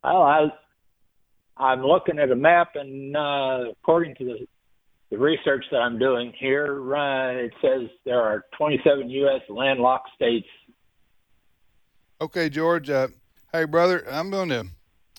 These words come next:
Speaker 2: I've got an answer to that question that's not twenty-seven, and I will look at that,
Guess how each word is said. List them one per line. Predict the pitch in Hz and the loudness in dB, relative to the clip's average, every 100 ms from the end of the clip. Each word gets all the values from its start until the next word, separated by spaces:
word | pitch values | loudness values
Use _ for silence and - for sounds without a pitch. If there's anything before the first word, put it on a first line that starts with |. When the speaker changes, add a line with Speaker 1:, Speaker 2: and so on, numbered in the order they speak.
| _ _ _ | _ _ _
Speaker 2:
I've | 160 214 | 4 6
got | 214 226 202 | 6 8 6
an | 170 | 4
answer | 180 208 - 185 | 2 0 -4 -4
to | 185 | -2
that | 190 185 | -2 -4
question | - 190 185 - 196 190 123 | -2 -2 -2 -6 -12 -10 -8
that's | 131 127 - | -6 -6 -6
not | 151 156 | -6 -6
twenty-seven, | - 156 143 - 151 139 110 110 98 | -8 -8 -8 -6 -2 -2 -4 -14 -14
and | 127 120 | -10 -2
I | 139 | 0
will | 147 139 127 110 _ _ _ _ _ - _ _ | 2 0 -2 -6 _ _ _ _ _ -20 _ _
look | 156 160 160 | -4 -2 -4
at | 123 | 0
that, | 151 147 151 | 4 6 4